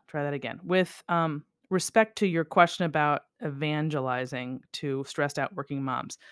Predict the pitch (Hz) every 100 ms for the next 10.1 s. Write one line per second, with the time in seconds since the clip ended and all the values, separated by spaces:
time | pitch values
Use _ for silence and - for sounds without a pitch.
0 | - - 185 - 165 175 180 185 - 165
1 | 156 151 151 147 143 143 139 143 _ _
2 | _ _ _ _ _ _ _ _ _ _
3 | _ - 147 - - 180 - 180 165 156
4 | 143 127 127 - 143 135 156 147 143 143
5 | 147 156 147 147 143 - - - 180 160
6 | - 147 135 147 135 131 131 131 - 147
7 | 143 135 - - 120 - - - - _
8 | _ _ _ _ _ _ 151 139 131 107
9 | - _ _ _ _ _ - 160 143 156
10 | 147